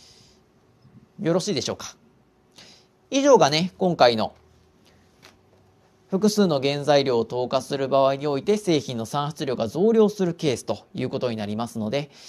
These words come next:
まあ、あの、こちらについてはね、割と本試験でも、あの、担当の本試験であれば、工程別の総合原価計算なんかと割と、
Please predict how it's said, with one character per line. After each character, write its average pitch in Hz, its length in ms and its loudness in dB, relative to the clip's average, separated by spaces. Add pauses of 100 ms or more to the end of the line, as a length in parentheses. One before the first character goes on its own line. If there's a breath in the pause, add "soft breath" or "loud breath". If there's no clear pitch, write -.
(280 loud breath)
ま 254 140 4
あ、 208 80 6
あ 185 40 4
の、 170 300 2 (400)
こ 208 140 0
ち 214 80 2
ら 214 80 4
に 226 60 -2
つ 285 80 -2
い 262 80 -2
て 240 80 2
は 175 120 4
ね、 165 140 0
割 165 200 4
と 190 120 -2
本 214 200 2
試 208 120 -6
験 156 180 -2
で 127 80 0
も、 139 320 0 (320 loud breath)
あ 147 100 -6
の、 147 440 -2
担 214 160 4
当 214 100 4
の 214 80 4
本 220 160 4
試 - 80 -8
験 165 160 -2
で 143 80 2
あ 139 60 6
れ 131 80 4
ば、 120 140 2
工 269 260 -2
程 285 200 0
別 262 200 -6
の 233 120 0
総 226 220 4
合 214 180 6
原 202 200 2
価 208 100 4
計 202 180 4
算 156 220 -4
な 131 120 -4
ん 127 60 -8
か 127 140 0
と 185 300 4
割 143 180 4
と、 143 240 0